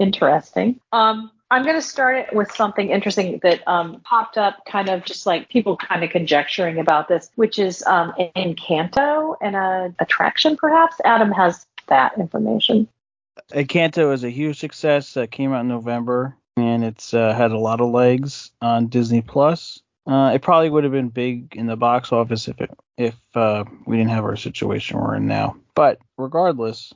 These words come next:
Speaker 2: Lin-Manuel Miranda worked on the score and writing some music, and there was an interview where somebody asked him from The Wrap. The Wrap is,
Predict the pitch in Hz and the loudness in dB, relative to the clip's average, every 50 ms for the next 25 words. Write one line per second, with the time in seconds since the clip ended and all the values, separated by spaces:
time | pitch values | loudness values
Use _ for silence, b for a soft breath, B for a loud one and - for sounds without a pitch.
0 | _ _ _ 147 151 151 151 147 147 143 143 147 143 135 135 135 131 135 139 139 | _ _ _ 4 4 6 6 6 6 4 4 4 4 4 2 2 2 4 2 2
1 | 135 135 131 120 117 127 127 120 - - 117 120 123 123 120 120 120 113 95 - | 2 0 0 0 2 2 2 0 0 -2 -2 0 0 0 0 -2 -2 -4 -6 -10
2 | _ _ - 117 113 110 - - - - 156 147 139 123 117 110 104 120 131 - | _ _ -14 -12 -12 -10 -10 -12 -10 -6 -4 -2 0 0 0 -2 -2 -4 -6 -10
3 | _ _ _ _ _ _ _ _ _ _ _ _ _ _ _ _ _ - 127 120 | _ _ _ _ _ _ _ _ _ _ _ _ _ _ _ _ _ -6 -4 -2
4 | 123 131 131 135 131 131 127 - - 120 117 117 123 139 147 147 127 110 110 120 | 2 2 4 4 4 2 -2 -4 -6 -4 -4 -2 0 2 2 0 0 0 -2 -4
5 | 123 123 - - _ _ _ - 135 135 131 127 127 127 123 127 127 127 120 123 | -6 -8 -14 -20 _ _ _ -4 -2 0 0 0 0 0 0 0 0 0 -2 -2
6 | 120 - 104 - 147 156 - - 143 135 117 117 113 113 110 110 117 131 160 170 | -4 -6 -8 -6 -6 -6 -4 -4 -4 -4 -4 -4 -6 -6 -4 -4 -4 -4 -4 -6
7 | - _ _ _ _ - 120 120 - 143 135 135 131 131 127 123 120 120 - - | -8 _ _ _ _ -10 -8 -4 0 2 2 2 4 4 4 2 2 0 -2 -4
8 | - 131 123 123 - 127 120 113 107 110 101 95 110 110 107 120 143 170 - - | -2 -2 -2 0 0 -2 -2 -2 -4 -6 -8 -8 -8 -4 -2 -2 -2 -2 -4 -8
9 | - - - - 113 110 117 117 117 117 - 120 113 104 | -12 -12 -10 -8 -6 -2 0 0 0 -2 -4 -6 -8 -8